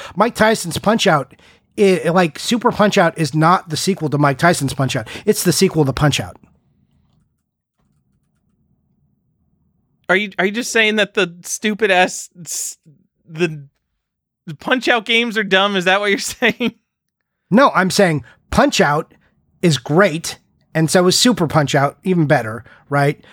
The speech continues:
Speaker 1: But I'm just saying, one is the lineal successor in a line of games,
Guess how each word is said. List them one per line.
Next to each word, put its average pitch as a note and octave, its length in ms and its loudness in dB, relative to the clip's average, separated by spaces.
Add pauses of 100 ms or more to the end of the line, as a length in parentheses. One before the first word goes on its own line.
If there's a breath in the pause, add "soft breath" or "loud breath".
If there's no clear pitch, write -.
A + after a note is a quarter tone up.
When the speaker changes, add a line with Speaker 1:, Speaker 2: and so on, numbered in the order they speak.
(180 soft breath)
Speaker 1:
But - 220 0 (280)
I'm D#3+ 100 2
just F#3+ 160 2
saying, C#3+ 260 0 (520 soft breath)
one F#3 560 2 (100)
is E3+ 200 2
the F#3 100 2
lineal D#3 720 2 (160)
successor F3 600 0
in E3 160 0
a D#3 60 2
line F3 340 2
of A2+ 140 -4
games, A2 480 -12